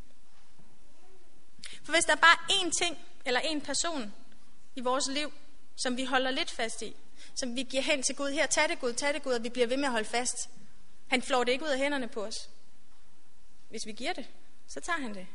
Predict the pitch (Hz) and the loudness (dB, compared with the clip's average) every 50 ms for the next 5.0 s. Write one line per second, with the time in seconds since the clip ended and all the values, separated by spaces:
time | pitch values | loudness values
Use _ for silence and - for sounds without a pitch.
0 | - - - 233 233 226 233 220 220 220 208 202 190 196 - 254 330 403 - - | -4 -2 0 2 2 2 2 2 2 0 0 0 0 0 2 0 0 0 0 -2
1 | - - - - - - - - - - - - - - - 330 339 320 311 302 | -2 -4 -4 -4 -4 -4 -4 -4 -4 -4 -4 -4 -4 -2 0 4 6 6 6 6
2 | 285 277 269 - - 277 269 294 330 - 349 294 240 214 196 - 175 156 180 - | 6 4 4 2 2 2 2 2 2 0 0 -2 -2 -2 -4 -4 -4 -4 -4 -4
3 | - - - - - - - - - - - - - - - - - - - - | -4 -4 -4 -4 -4 -4 -4 -4 -4 -4 -4 -4 -4 -4 -4 -4 -4 -4 0 4
4 | 233 269 302 294 311 311 330 - - 381 453 453 392 - - 330 302 277 - | 6 8 8 10 12 10 10 10 8 6 6 6 6 4 4 4 4 2 0